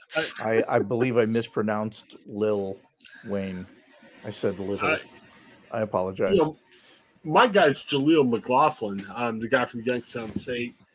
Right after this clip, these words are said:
Speaker 2: I thought he'd get more playing time, but he had five carries for fifteen yards for Denver today. Not a great afternoon for him either.
Speaker 1: No.
Speaker 2: Um, New England beat the Jets fifteen to ten.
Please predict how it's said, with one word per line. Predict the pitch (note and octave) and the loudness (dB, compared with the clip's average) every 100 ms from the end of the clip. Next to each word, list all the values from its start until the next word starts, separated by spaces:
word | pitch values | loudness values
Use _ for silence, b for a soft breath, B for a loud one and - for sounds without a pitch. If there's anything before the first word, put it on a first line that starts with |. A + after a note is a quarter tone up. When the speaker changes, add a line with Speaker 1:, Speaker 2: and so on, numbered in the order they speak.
| _ - - | _ -20 -2
Speaker 2:
I | C3+ D3+ | 2 4
thought | G3 C#3 | 6 4
he'd | |
get | B2 C3+ | 2 0
more | A#2+ | 0
playing | - D3 D3 B2+ | 2 2 2 -2
time, | B2 A2+ G#2+ | -6 -8 -4
but | A#2 | 4
he | |
had | C3 A2+ | 4 6
five | C#3 B2+ A#2 | 4 4 2
carries | - B2 A2+ | 0 0 0
for | A2+ | -6
fifteen | - B2+ - B2 A2+ | -4 -6 -4 -8 -4
yards | A#2 A2+ - | -4 -4 -6
for | G#2+ | -8
Denver | A2+ A#2 G2+ | -8 -8 -12
today. | - G2 G2 | -16 -20 -16
Not | A2 A2 | -10 -8
a | |
great | G#2 B2 A#2+ | -6 -2 -2
afternoon | A#2 A2+ - B2+ A2+ | -2 -6 -14 -12 -10
for | A2+ | -8
him | G#2 A#2 A2+ | -8 -6 -6
either. | A2+ G#2 - _ _ _ - B B B B B | -4 -4 -6 _ _ _ -12 B B B B B
Speaker 1:
No. | C3+ | 8
Speaker 2:
Um, | D#3+ D#3+ D#3 D3 | 10 12 10 6
New | D#3+ D#3 F3+ | 8 10 10
England | A3+ C4 D4 G#3 | 10 6 4 4
beat | F#3 G3 | 2 4
the | D3+ | 4
Jets | B2 C3+ C#3+ E3+ - | 4 6 6 4 0
fifteen | F3 E3+ - E3+ | 0 -2 -2 0
to | C3 A2 | 0 -2
ten. | - C3+ D#3 | -2 -2 -2